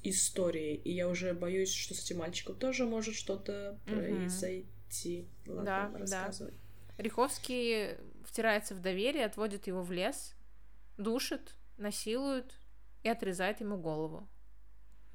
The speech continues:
Speaker 2: И после этого он разводит костер, сжигает его учебники и голову в этом костре. Какое-то просто чистое зло, pure evil,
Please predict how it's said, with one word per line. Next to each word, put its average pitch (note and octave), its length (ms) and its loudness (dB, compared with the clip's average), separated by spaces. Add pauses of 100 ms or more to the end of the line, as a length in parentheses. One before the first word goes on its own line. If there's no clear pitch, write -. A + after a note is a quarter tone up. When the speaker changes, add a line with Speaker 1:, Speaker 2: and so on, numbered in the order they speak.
(720)
Speaker 2:
И G#3 60 -8
после B3 340 8
этого A3+ 220 6
он A3 100 6
разводит G#3+ 440 8
костер, A#3 580 2 (600)
сжигает G#3 600 4
его F3+ 160 0
учебники A#3 760 0 (560)
и A3 120 0
голову G3+ 680 4 (380)
в F#3 60 -2
этом F#3+ 220 -2
костре. F#3 460 -8 (2000)
Какое-то C4 720 8 (140)
просто A3 760 4 (460)
чистое A#3 640 0
зло, F3+ 460 2
pure G#3+ 480 2 (140)
evil, F3 520 0